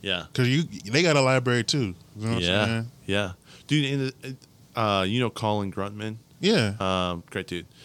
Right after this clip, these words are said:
Speaker 2: Yeah.
Speaker 1: You, we were talking, he said, "Truth, you can't argue with the truth."
Speaker 2: No,
Speaker 1: Right?
Speaker 2: can't.
Speaker 1: You can't. You can't, like, this is not true.
Speaker 2: Right.
Speaker 1: And the only way to argue with it is to kill it, right?
Speaker 2: Yeah.
Speaker 1: So I wonder
Speaker 2: Yeah.
Speaker 1: if there was some of that, too. Like
Speaker 2: Yeah.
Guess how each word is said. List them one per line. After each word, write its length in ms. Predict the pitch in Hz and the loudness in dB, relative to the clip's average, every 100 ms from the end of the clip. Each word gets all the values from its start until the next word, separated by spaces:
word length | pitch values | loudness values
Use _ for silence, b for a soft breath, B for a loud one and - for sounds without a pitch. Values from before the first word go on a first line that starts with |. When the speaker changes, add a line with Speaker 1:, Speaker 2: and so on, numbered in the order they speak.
| B | B
Speaker 2:
Yeah. 120 | 165 | -2
Speaker 1:
You, 140 | 120 143 | -2 -2
we 140 | 131 | -4
were 80 | 151 | -8
talking, 300 | - 95 95 | -4 -4 -2
he 100 | 101 | -6
said, 260 | - 98 - | -6 -6 -8
"Truth, 280 | - 135 - | -6 -6 -6
you 120 | 107 | -14
can't 280 | - 127 113 | -10 -10 -8
argue 280 | 98 98 90 | -6 -6 -8
with 100 | 82 | -10
the 80 | - | -12
truth." 420 | - 90 80 - | -8 -8 -8 -4
Speaker 2:
No, 360 | 113 117 107 101 | 0 0 0 0
Speaker 1:
Right? 200 | 95 110 | 0 -2
Speaker 2:
can't. 560 | 110 127 117 - - - | -2 -2 -2 -4 -10 -8
Speaker 1:
You 180 | 101 101 | -4 -4
can't. 420 | - 139 110 - | 0 0 0 -2
You 80 | 104 | -8
can't, 300 | - 123 101 | -4 -4 -2
like, 220 | 98 95 - - _ - | -4 -4 -8 -20 _ -4
this 220 | 107 - | -2 -2
is 100 | 98 | -2
not 220 | 98 95 | -2 -2
true. 360 | - 117 92 - 107 | -2 -2 -2 -4 -4
Speaker 2:
Right. 120 | 113 | -4
Speaker 1:
And 480 | 101 98 98 95 92 - | -2 -4 -4 -6 -8 -6
the 100 | 98 | -2
only 260 | 95 107 117 | 2 2 4
way 120 | 113 | 4
to 60 | |
argue 300 | 98 107 113 | 4 2 2
with 120 | 104 92 | 0 0
it 80 | |
is 180 | 87 85 | -4 -6
to 60 | 92 | -10
kill 280 | - 113 95 | -6 -2 -2
it, 240 | - - | -4 -8
right? 140 | 101 98 | -2 2
Speaker 2:
Yeah. 320 | 151 120 101 104 - | 4 2 -2 -10 -16
Speaker 1:
So 180 | - 110 | -6 -2
I 80 | 98 | 0
wonder 240 | 110 127 | 0 -2
Speaker 2:
Yeah. 60 | 120 | -4
Speaker 1:
if 60 | - | -4
there 100 | 104 | -4
was 100 | 98 | -2
some 160 | 101 | -4
of 80 | 95 | -4
that, 300 | 95 92 90 | -2 -4 -6
too. 240 | - 98 | -6 -6
Like 80 | 82 | -4
Speaker 2:
Yeah. 300 | 143 135 110 | -2 -2 -2